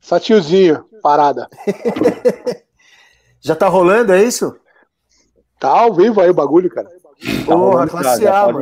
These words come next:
Speaker 2: mano.
Speaker 3: pode trocar ideia aí, daqui a pouco eu coloco umas perguntas aí pra vocês.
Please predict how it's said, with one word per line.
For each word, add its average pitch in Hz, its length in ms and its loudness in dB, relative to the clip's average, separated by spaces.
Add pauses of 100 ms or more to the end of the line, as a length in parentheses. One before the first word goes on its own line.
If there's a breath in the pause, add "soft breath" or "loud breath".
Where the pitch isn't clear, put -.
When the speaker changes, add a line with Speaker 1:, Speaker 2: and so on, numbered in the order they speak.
Speaker 2:
mano. 143 120 -14 (140)
Speaker 3:
pode 113 180 -10
trocar 135 280 -2
ideia 135 260 -2
aí, 139 80 -6
daqui 147 160 -6
a 143 60 -2
pouco - 220 -10
eu - 20 -20
coloco 143 260 -6
umas 143 180 -8
perguntas 123 520 -8
aí 113 80 -8
pra 113 100 -20
vocês. 87 380 -14